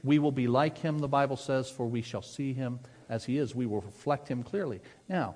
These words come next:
that being the case, when God looks at us, God looks at us to see his own reflection. And God therefore cares for those who are imaging that reflection back to him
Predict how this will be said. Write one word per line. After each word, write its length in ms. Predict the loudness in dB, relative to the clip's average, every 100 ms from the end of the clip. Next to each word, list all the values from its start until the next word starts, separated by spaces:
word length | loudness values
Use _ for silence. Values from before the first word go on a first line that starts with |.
| -4
that 160 | -2 0
being 180 | 0 -2
the 60 |
case, 400 | 2 4 4 0
when 200 | -4 -2
God 320 | -2 -2 -2
looks 380 | -2 -2 -2 -2
at 100 | -2
us, 320 | 2 2 0 -6 -12 0
God 240 | 2 2
looks 340 | 0 -2 0
at 100 | 2
us 260 | 4 2 -2 -16 -14
to 120 | -8
see 500 | -8 -2 0 0 -2 -4
his 200 | -6 -6 -6
own 340 | -6 -6 -10 _ -12
reflection. 560 | -10 -8 -10 -10 -18 -18 _ _ _ _ _ _ _ _ _ _ _ _ _ _ _ _ _ -2
And 120 | 4
God 280 | 8 8 6
therefore 500 | 4 4 6 4 4
cares 720 | 2 -10 -2 2 2 0 -2
for 240 | 4 4
those 480 | 6 6 8 6 4 -12 -18 -8
who 220 | 4 8 12
are 400 | 12 12 10 -4 -16 -20 2
imaging 580 | 8 10 10 8 4 4
that 320 | 4 8 10 10
reflection 680 | 6 8 6 6 2 2
back 360 | 4 4 4 2
to 100 | 0
him 460 | 2 2 4 2